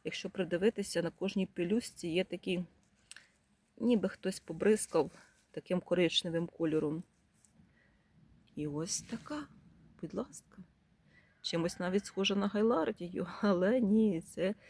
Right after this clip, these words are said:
зовсім інша квітка, просто розмальовка у неї схожа. Таке чудове листя. Бачите, яке відчуття?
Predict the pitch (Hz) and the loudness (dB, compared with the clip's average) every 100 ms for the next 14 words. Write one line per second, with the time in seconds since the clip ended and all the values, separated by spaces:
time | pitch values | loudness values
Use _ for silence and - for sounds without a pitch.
0 | - _ 175 185 - 180 175 190 196 180 | -20 _ -2 -2 -2 -2 4 8 8 6
1 | - 196 - - - 185 208 - 170 196 | -2 -2 -2 -6 -2 0 0 -2 2 2
2 | - - - - _ - 165 165 226 226 | 0 -10 -20 -20 _ -2 2 6 6 4
3 | 175 165 170 175 190 165 - - 165 165 | 0 0 2 2 2 0 -4 -2 2 2
4 | 156 156 170 - - - - - _ _ | 2 -2 -4 -12 -20 -20 -20 -20 _ _
5 | - 160 - 226 185 185 - 175 196 185 | -8 -4 0 2 2 -2 -6 0 0 2
6 | 170 175 233 - - - 165 170 - - | 2 4 2 0 -8 -6 -4 -4 -8 -14
7 | - - - - - - 175 226 - 196 | -16 -16 -16 -14 -14 -8 -6 -4 0 0
8 | 170 165 170 - - 156 160 | 2 0 -2 -6 -4 -2 0